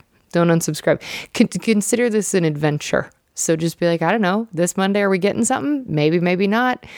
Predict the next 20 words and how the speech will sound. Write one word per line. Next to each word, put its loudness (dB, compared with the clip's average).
And, 0
you 0
know, 2
I 2
know 2
you're 2
clamoring 0
for -2
it. -2
I 0
know 0
that -2
every 0
Monday 0
when -2
y'all 0
wake 0
up, -2
you're 0
like, -2